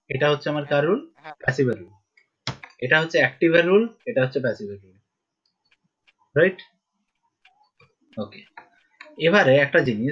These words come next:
Speaker 1: যে কিভাবে আমরা change করি basically, একটা অ্যাক্টিভকে একটা প্যাসিভে, একটা প্যাসিভকে একটা অ্যাক্টিভে কিভাবে change করি। যখন বলা হচ্ছে অ্যাক্টিভে যে "I write a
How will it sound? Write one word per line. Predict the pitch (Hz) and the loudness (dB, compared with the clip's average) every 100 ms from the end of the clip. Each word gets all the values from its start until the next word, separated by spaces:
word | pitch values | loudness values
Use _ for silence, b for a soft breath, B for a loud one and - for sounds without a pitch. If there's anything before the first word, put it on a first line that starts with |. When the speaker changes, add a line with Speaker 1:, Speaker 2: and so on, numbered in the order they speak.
| 143 | -6
Speaker 1:
যে | 156 | -8
কিভাবে | 170 156 160 185 175 | -8 -6 -2 0 0
আমরা | 160 170 - | -2 -4 0
change | 139 135 - | 0 0 -4
করি | 110 101 | -6 -8
basically, | 98 - _ _ _ _ _ | -12 -18 _ _ _ _ _
একটা | 113 - 147 190 - | -8 -4 -4 -4 -6
অ্যাক্টিভকে | 131 - 143 135 139 | -10 -6 -6 -4 -6
একটা | 135 127 | -4 -6
প্যাসিভে, | 110 - 123 165 269 - _ _ | -6 -6 -4 -4 -4 -8 _ _
একটা | 104 101 127 | -12 -10 -6
প্যাসিভকে | 110 - 131 135 160 | -6 -2 -4 -2 -4
একটা | 139 120 | -2 -6
অ্যাক্টিভে | - 135 151 160 | -2 -2 -2 -2
কিভাবে | 123 135 131 | -2 -2 -2
change | 113 98 - | -6 -8 -14
করি। | 95 - B B B - | -18 -16 B B B -2
যখন | 143 165 127 | 0 2 2
বলা | 139 151 | 4 4
হচ্ছে | 151 - 151 | 0 0 0
অ্যাক্টিভে | 117 - 139 123 135 | 0 -4 -4 -2 0
যে | 143 - - 151 | -2 -4 -4 -2
"I | 165 | 0
write | 135 139 | 0 0
a | 147 | 0